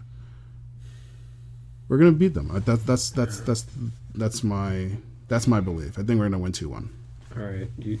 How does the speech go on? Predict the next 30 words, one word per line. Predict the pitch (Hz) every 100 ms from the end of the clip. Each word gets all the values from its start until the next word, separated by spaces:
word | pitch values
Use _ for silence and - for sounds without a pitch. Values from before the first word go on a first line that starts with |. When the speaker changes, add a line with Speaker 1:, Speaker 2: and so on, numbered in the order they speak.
| -
Speaker 2:
you | 110
sold | 104 104 95 92
me | 92
on | 90 90
this. | 87 - - -
Speaker 1:
<laughs> | 156 220 - - 262 269 277 262 185 113
Yeah. | 113 160 127 123 104 92 90 - - - -
Speaker 2:
I | 110
think | 131
we | 131
win | 113 107
three | 110 104
nothing. | 101 98 117 131 135 131 -
Speaker 1:
Okay. | 135 80 107 - -
Speaker 2:
A | 95
brace | 98 95 107 107 -
from | - 107 98 92 101 - - - -
Bradley. | - 101 98 117 117 117 - -
Speaker 1:
Yeah. | 120 120 104 110 - - - - - -
Speaker 2:
For | 101 98 92
his | 98 87
hundred | 98 92 92
and | 156 -
first | 101 101 - -
M | 104
L | 104
S | 101
goal. | - 110 -
Speaker 1:
Gotcha. | 92 82 - - 110 -
Speaker 2:
Uh, | - 101 95 92 95 92